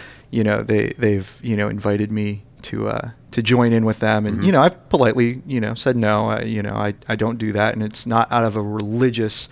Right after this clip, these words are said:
Speaker 1: moral obligation
Speaker 2: Yeah.
Speaker 1: as much as it, it's illegal.
Speaker 2: I mean, believe me, I, I have begun to look at churches, um,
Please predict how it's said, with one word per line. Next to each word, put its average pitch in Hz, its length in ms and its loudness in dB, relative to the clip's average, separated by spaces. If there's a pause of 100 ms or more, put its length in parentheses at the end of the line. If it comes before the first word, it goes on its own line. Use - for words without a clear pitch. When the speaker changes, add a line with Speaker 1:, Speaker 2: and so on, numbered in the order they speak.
(380)
Speaker 1:
moral 120 420 4
obligation 107 840 0 (180)
Speaker 2:
Yeah. 120 60 4
Speaker 1:
as 113 140 2
much 120 280 4
as 110 360 2 (480)
it, 127 160 2
it's 127 160 0
illegal. 110 460 -2 (120)
Speaker 2:
I 151 120 4
mean, 151 180 6 (260)
believe 147 400 4
me, 117 160 4
I, 123 240 2
I 156 200 6
have 135 220 4
begun 127 500 4
to 117 60 6
look 123 360 2
at 95 100 -4
churches, 110 720 0
um, 82 380 -4